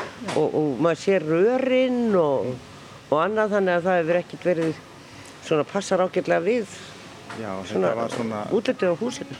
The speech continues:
Speaker 2: Já, það var alveg ákvörðun strax í upphafi að þetta yrði, yrði frekar gróft og efni bara fengi að njóta sín eins og þau kæmu af skepnunni. Þannig að það er, eh, steinsteypa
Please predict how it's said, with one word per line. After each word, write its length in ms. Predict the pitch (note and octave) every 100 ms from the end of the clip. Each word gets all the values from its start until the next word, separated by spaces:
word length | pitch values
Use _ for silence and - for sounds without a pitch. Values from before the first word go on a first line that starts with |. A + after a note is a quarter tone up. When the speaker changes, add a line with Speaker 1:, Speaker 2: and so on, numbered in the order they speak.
| -
Speaker 2:
Já, 120 | C#3 C#3+ -
það 220 | G#2+ G#2+
var 180 | A2 A2
alveg 220 | G#2 G#2
ákvörðun 380 | G#2 G#2 G2+ G2
strax 300 | F#2+ A2 G#2
í 60 | G#2
upphafi 240 | G2 G#2
að 80 | G2+
þetta 180 | G2 G#2
yrði, 300 | G#2+ A2 G#2+ - -
yrði 240 | A#2 A#2 F#2+
frekar 260 | A#2+ G2+
gróft 540 | G2+ C#3+ D#3 - - - - - -
og 220 | A2+ A2+ -
efni 360 | A#2+ A#2+ B2 A#2
bara 300 | A#2 A2+ A2+
fengi 280 | - A#2+ A#2
að 80 | A2+
njóta 240 | B2 B2+
sín 240 | B2 B2+ A#2+
eins 200 | B2+ A2
og 140 | A2+
þau 80 | G#2+
kæmu 260 | A#2+ B2+ B2+ B2 A2+ - -
af 180 | - A#2
skepnunni. 460 | - C3+ C3+ C3+ B2 - - A#3 B3
Þannig 240 | G#2+ G#2+
að 80 | G#2
það 140 | A2 A2
er, 200 | A2+ -
eh, 200 | - A2
steinsteypa 600 | F#2+ A#2+ A2+ - A2+ A2+